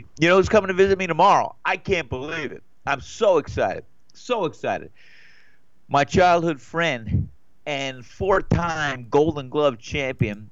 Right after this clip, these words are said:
uh, U S A boxing champion, gold medalist in, in international bouts, fought everybody, fought the Soviet. But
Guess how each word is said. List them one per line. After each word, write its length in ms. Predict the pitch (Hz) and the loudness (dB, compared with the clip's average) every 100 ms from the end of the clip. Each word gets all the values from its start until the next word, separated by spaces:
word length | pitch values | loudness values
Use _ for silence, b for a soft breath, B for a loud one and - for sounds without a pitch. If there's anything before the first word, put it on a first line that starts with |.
| - | -14
uh, 580 | 107 107 107 98 98 95 92 80 101 | -6 -4 -4 -6 -8 -8 -12 -16 -16
U 260 | 120 165 185 | 0 4 6
S 240 | 165 127 | 4 2
A 180 | 147 139 | 0 -2
boxing 520 | 110 135 127 107 110 | -2 0 0 0 -10
champion, 500 | 101 110 107 110 113 104 | -10 -8 -8 -8 -10 0
gold 300 | 151 185 151 | 2 2 -4
medalist 580 | 135 156 147 127 113 | -4 -2 -2 -4 -6
in, 100 | 120 | -12
in 200 | 98 110 110 | -14 -14 -12
international 640 | 143 143 135 127 - 107 | -8 -4 0 2 2 0
bouts, 460 | - 113 104 101 - | -2 2 2 0 -4
fought 280 | - 190 147 | -6 -2 -2
everybody, 560 | 143 120 107 98 98 | -2 -4 -2 -2 -4
fought 260 | - 156 147 | -6 -4 -4
the 100 | 110 | -6
Soviet. 600 | - 139 117 98 92 85 b b b b b b - | 0 2 2 -2 -10 -12 b b b b b b 0
But 260 | 120 107 | 0 0